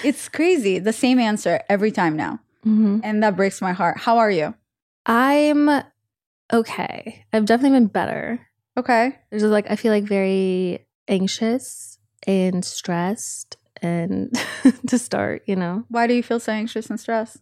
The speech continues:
Speaker 2: I feel like there's a lot of pressure right now. I mean, like, trying to open up a business is, like, no joke. There's, you know, so much is not up to you. If it was all up to me and I could just, like, snap my fingers and make it all happen, like,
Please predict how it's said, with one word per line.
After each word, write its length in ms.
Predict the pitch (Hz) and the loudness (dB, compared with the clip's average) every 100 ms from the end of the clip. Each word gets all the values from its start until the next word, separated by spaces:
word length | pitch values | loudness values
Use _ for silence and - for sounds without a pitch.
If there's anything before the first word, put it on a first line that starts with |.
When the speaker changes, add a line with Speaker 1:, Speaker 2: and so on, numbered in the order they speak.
| - | 0
Speaker 2:
I 120 | 247 | 0
feel 140 | 247 320 | 4 2
like 100 | 349 | 2
there's 140 | 349 | 2
a 40 | 320 | 4
lot 100 | 311 | 2
of 80 | 302 | 2
pressure 640 | 285 359 - 196 139 104 | 0 0 -2 -2 0 0
right 180 | - - | -2 -4
now. 220 | 175 175 | -6 -4
I 80 | 190 | -2
mean, 140 | 202 | 2
like, 160 | 208 214 | 2 2
trying 260 | 220 214 240 | 0 2 2
to 60 | |
open 260 | 226 226 220 | 2 0 0
up 140 | 208 | 0
a 60 | 208 | 0
business 500 | 190 175 190 208 - | -2 -2 0 -2 -4
is, 100 | 185 | -6
like, 160 | 185 180 | -6 -2
no 340 | 175 175 175 | -2 0 -2
joke. 500 | 170 170 - - - | -2 -4 -4 -8 -4
There's, 340 | 185 175 - - | -2 -2 -4 -6
you 80 | 202 | -2
know, 80 | 185 | -2
so 220 | - 214 | 2 2
much 180 | 233 240 | 4 2
is 140 | 214 | 2
not 440 | 202 180 175 175 - | 2 4 2 0 -2
up 180 | 175 - | -6 -4
to 100 | - | -4
you. 220 | 180 - 185 | -2 -2 0
If 100 | 226 | 2
it 40 | |
was 120 | 233 - | 4 4
all 160 | 220 240 | 4 4
up 120 | 240 | 0
to 120 | 220 | 0
me 120 | 196 | 2
and 100 | 196 | 2
I 60 | 196 | 0
could 160 | 202 | -2
just, 200 | 185 190 | -4 -4
like, 220 | 185 180 - | -4 -6 -10
snap 280 | - 196 196 | -6 -4 -2
my 120 | 202 | -2
fingers 380 | 196 185 190 190 | -2 0 0 0
and 80 | 175 | -2
make 160 | 180 | -4
it 40 | 196 | -2
all 140 | 185 | 0
happen, 400 | 180 170 202 196 | 0 -2 0 0
like, 240 | 180 175 | 0 -4